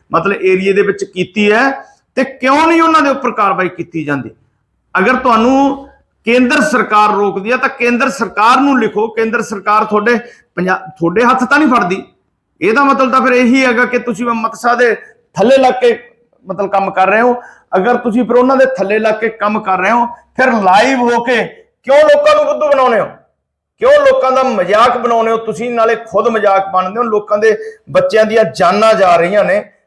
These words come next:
ਲੇਕਿਨ ਤੁਹਾਨੂੰ ਕੋਈ ਸੰਗ ਸ਼ਰਮ ਨਹੀਂ ਆਉਂਦੀ। ਇੰਨੀ ਵੀ ਚਮੜੀ ਮੋਟੀ ਨਹੀਂ ਤੁਹਾਡੀ ਹੋਣੀ ਚਾਹੀਦੀ ਕਿ ਤੁਸੀਂ ਬੱਚਿਆਂ ਦੀਆਂ ਜਾਨਾਂ ਲੈ ਕੇ ਤੇ ਫਿਰ ਉਹਨਾਂ ਨੂੰ ਬੁੱਧੂ ਬਣਾਉਣ ਦੀ ਕੋਸ਼ਿਸ਼ ਕਰਦੇ ਹੋ। ਕੱਲ੍ਹ ਸਾਡੇ ਮੁੱਖ ਮੰਤਰੀ ਬੋਲ ਰਹੇ ਸੀਗੇ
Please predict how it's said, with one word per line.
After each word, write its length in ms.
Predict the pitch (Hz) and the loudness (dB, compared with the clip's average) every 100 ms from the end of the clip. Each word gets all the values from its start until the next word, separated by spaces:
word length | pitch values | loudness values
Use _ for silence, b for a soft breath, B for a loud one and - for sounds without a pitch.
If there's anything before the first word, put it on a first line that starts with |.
| _ | _
ਲੇਕਿਨ 240 | 160 185 208 | -10 -6 -6
ਤੁਹਾਨੂੰ 380 | 185 175 196 | -4 -6 -6
ਕੋਈ 180 | - 220 | -2 -2
ਸੰਗ 260 | 254 220 208 | 0 -4 -2
ਸ਼ਰਮ 280 | 214 202 202 | 0 0 0
ਨਹੀਂ 100 | 196 | -2
ਆਉਂਦੀ। 180 | 214 226 | -4 -2
ਇੰਨੀ 240 | 233 240 277 | 0 2 2
ਵੀ 120 | 277 | 0
ਚਮੜੀ 320 | - 240 240 | 0 2 2
ਮੋਟੀ 340 | 220 220 220 | 2 0 0
ਨਹੀਂ 140 | 226 226 | -4 -4
ਤੁਹਾਡੀ 220 | 196 202 | -4 -4
ਹੋਣੀ 280 | 190 190 202 | -4 -4 -4
ਚਾਹੀਦੀ 420 | 202 208 196 247 247 B B - | -2 -2 0 -4 -4 B B -2
ਕਿ 100 | 233 | 0
ਤੁਸੀਂ 320 | 226 208 240 | 0 -6 -4
ਬੱਚਿਆਂ 360 | 180 185 214 | -4 -4 -2
ਦੀਆਂ 180 | 220 226 | 0 0
ਜਾਨਾਂ 460 | 190 160 156 202 214 | 0 0 0 2 2
ਲੈ 240 | 185 170 | 2 0
ਕੇ 420 | 175 226 269 269 - B B | 2 4 4 2 -6 B B
ਤੇ 160 | 262 277 | 0 2
ਫਿਰ 140 | 247 262 | 4 4
ਉਹਨਾਂ 140 | 285 320 | 4 2
ਨੂੰ 120 | 269 | 2
ਬੁੱਧੂ 200 | 269 349 | 0 0
ਬਣਾਉਣ 300 | 330 302 254 | 4 4 2
ਦੀ 80 | 262 | 0
ਕੋਸ਼ਿਸ਼ 340 | 240 170 160 | -2 -2 -6
ਕਰਦੇ 280 | 180 - 139 | -4 -4 -6
ਹੋ। 40 | 120 _ _ _ _ | -14 _ _ _ _
ਕੱਲ੍ਹ 220 | - 262 277 | 0 2 2
ਸਾਡੇ 220 | 262 254 | 2 2
ਮੁੱਖ 220 | 220 - | 0 -4
ਮੰਤਰੀ 400 | 226 233 240 269 | -4 -2 -2 -2
ਬੋਲ 400 | 202 180 226 233 | -2 2 2 4
ਰਹੇ 140 | 254 | 2
ਸੀਗੇ 640 | 247 233 208 208 - - | 2 0 0 -2 -2 -10